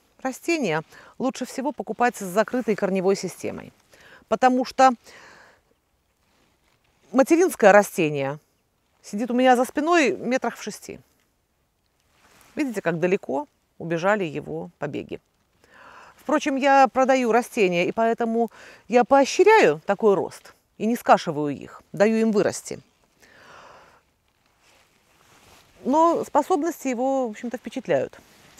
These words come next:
И поэтому, если вам не нужно, чтобы это растение расползалось, скашивайте так, как я об этом уже сказала. Вот если сейчас выкопать из земли это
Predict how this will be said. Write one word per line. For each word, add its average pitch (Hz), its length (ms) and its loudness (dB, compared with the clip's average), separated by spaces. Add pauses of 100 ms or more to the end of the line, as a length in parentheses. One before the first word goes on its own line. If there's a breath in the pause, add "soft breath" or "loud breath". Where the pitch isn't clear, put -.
(220 loud breath)
И 196 60 -10
поэтому, 254 360 2
если 269 360 -2
вам 262 280 2
не 285 80 -4
нужно, 294 420 -4
чтобы 175 260 -6
это 175 120 -2
растение 180 380 -6
расползалось, 156 800 -8 (640)
скашивайте 214 560 -8
так, 190 180 -12
как 156 240 -16
я - 140 -10
об 147 80 -16
этом - 180 -14
уже 73 80 -14
сказала. - 480 -18 (1600 loud breath)
Вот 285 160 -4
если 285 300 -2
сейчас - 500 -6 (300)
выкопать - 720 -4
из 226 160 -6
земли 202 400 -4 (340)
это 214 320 -4